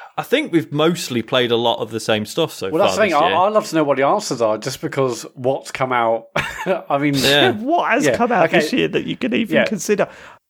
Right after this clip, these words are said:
Speaker 3: I wrote, I have, think I've got a rolling list. Let me just
Speaker 2: Oh,
Speaker 3: check
Speaker 2: well,
Speaker 3: my
Speaker 2: I, I,
Speaker 3: notes.
Speaker 2: hilarious, I, I've, I've got a list about games I finished. Like, this time last year, I'd finished, like, four times the amount of games. This year, it's hardly anything.
Speaker 1: Mm.
Speaker 2: I mean, right now, I, I guess I can look at my list, but, like, the big games I've loved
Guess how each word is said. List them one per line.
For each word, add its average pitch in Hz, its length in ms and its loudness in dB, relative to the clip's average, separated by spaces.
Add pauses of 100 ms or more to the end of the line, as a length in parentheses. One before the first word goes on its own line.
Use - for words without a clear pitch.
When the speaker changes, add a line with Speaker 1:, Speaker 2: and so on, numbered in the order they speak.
(120)
Speaker 3:
I 185 40 4
wrote, 247 440 0
I 190 140 -4
have, 240 200 -4
think 254 360 -4
I've 233 140 -8
got - 120 0
a 180 40 -2
rolling 175 400 -2
list. 139 360 -6
Let 165 120 -4
me 175 100 -2
just 165 200 -4
Speaker 2:
Oh, 151 60 2
Speaker 3:
check 156 100 0
Speaker 2:
well, 160 120 2
Speaker 3:
my - 60 2
Speaker 2:
I, - 20 4
I, 156 40 4 (120)
Speaker 3:
notes. 160 120 0
Speaker 2:
hilarious, 180 300 0
I, 180 100 2
I've, 180 340 2
I've 175 220 0
got 170 220 0
a - 20 -2
list 120 180 -4
about 113 260 -2
games 120 200 -2
I 113 80 0
finished. 107 340 -6
Like, 131 240 -2
this 170 160 -2
time 143 220 -2
last 143 280 0
year, 123 100 0
I'd 117 200 0
finished, 127 400 -2
like, 120 240 0
four 123 320 -2
times 117 300 -2
the 117 60 -4
amount 113 220 -4
of 107 60 -10
games. 117 520 -4
This 123 240 -6
year, 113 80 -2
it's 107 100 -8
hardly 117 380 -2
anything. 113 300 -4
Speaker 1:
Mm. 90 300 -10
Speaker 2:
I 135 40 -6
mean, 160 120 0
right 214 200 -2
now, 120 420 -2 (300)
I, 120 260 -2
I 123 40 -2
guess 120 180 -6
I 107 60 -14
can 113 100 -6
look 104 100 -6
at 107 60 -6
my 110 60 -2
list, 107 240 -6
but, 120 100 -2
like, 117 260 2 (420)
the 147 80 0
big 180 180 0
games 151 280 2
I've 127 240 2
loved 107 320 0